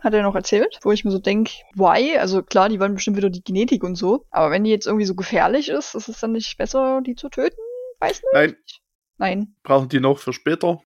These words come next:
Speaker 1: Gut, wir brauchen die später noch. Die fliegen zur Höhle, seilen sich ab, äh, also ein paar davon seilen sich ab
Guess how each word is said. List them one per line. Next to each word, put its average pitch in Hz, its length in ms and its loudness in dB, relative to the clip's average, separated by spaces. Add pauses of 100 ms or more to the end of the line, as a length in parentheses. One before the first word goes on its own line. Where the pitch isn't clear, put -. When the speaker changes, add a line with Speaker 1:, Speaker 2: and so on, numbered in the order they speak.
Speaker 1:
Gut, - 360 0
wir 226 100 -2
brauchen 202 260 2
die 196 120 -4
später 240 260 2
noch. 226 220 0
Die 202 120 -8
fliegen 320 520 0
zur 247 160 2
Höhle, 294 520 4 (360)
seilen 285 480 2
sich 240 200 0
ab, - 400 -2 (120)
äh, 220 240 0
also 214 180 -2
ein 208 80 0
paar 240 180 4
davon 214 300 0
seilen 196 240 2
sich 196 220 -6
ab - 180 0